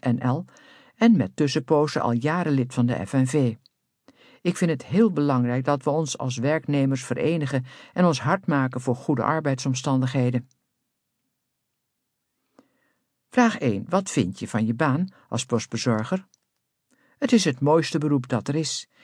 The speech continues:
Ik werk buiten in de frisse lucht. Ik kan mijn eigen tijd indelen en ik spreek veel mensen in de wijk. Die praatjes met mensen vind ik heel fijn. Daaruit ontstaan leuke contacten. Soms krijg ik zelfs cadeautjes zoals met de kerst.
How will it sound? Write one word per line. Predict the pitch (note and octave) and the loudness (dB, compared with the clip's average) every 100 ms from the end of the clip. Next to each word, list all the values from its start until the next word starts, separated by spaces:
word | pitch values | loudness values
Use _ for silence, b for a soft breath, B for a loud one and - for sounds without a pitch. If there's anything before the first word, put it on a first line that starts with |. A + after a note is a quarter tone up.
| b | b
Ik | A2+ A2+ | -6 -2
werk | A2 G#2 | -2 -2
buiten | B2 C#3+ D3+ C3 | 0 0 0 0
in | |
de | C#3 | 0
frisse | C3 F3+ - E3 | 0 0 0 0
lucht. | F3 C#3+ - - b b | 0 -2 -8 -20 b b
Ik | A#3 | 0
kan | B3 | 4
mijn | A3 A3+ | 4 4
eigen | A#3 F3+ C3 | 2 2 0
tijd | D3 E3+ - | 0 0 0
indelen | C3+ B2+ A#2+ A#2 D#3 F#3+ B B | 2 2 2 0 -2 -6 B B
en | F#3+ | 0
ik | G3+ | 0
spreek | - - F#3+ E3+ | 0 0 0 0
veel | - G3 D3 | 0 2 2
mensen | D3+ D3+ - E2+ | 0 -2 -2 0
in | |
de | A2+ | 0
wijk. | C3 C3+ B2+ - _ _ _ _ _ _ b b b | 2 2 0 -6 _ _ _ _ _ _ b b b
Die | - F#2+ | -8 -4
praatjes | - B2 C#3 G#2 - | -2 -2 -2 -4 -2
met | A2+ - | -2 0
mensen | F3 E3 - D3+ B B | 0 0 -2 -4 B B
vind | A#3 A3 | 4 4
ik | - | 2
heel | B2+ B2 | 0 0
fijn. | B2 E3+ D3 C3 - _ _ _ | 0 0 0 -4 -8 _ _ _
Daaruit | - C4 A#3+ | 0 2 4
ontstaan | F#3+ C#3+ - C3 A#2 | 2 -2 0 2 4
leuke | D3 D3+ B2 | 2 0 -4
contacten. | B2+ A#2 C3+ C3+ B2+ A2+ - _ _ _ _ - b b b | -4 -4 -2 -2 -2 -6 -8 _ _ _ _ -20 b b b
Soms | b - F#2+ | b -4 -4
krijg | - G3 F#3 | -2 0 0
ik | - | 2
zelfs | F3+ D3+ - | 2 2 0
cadeautjes | B2+ C3+ E3+ F#3+ E3 | 0 2 2 0 -4
zoals | - B2+ B2+ | -2 0 0
met | A#2 | -2
de | - | -4
kerst. | - E3 - - | -4 -4 -4 -14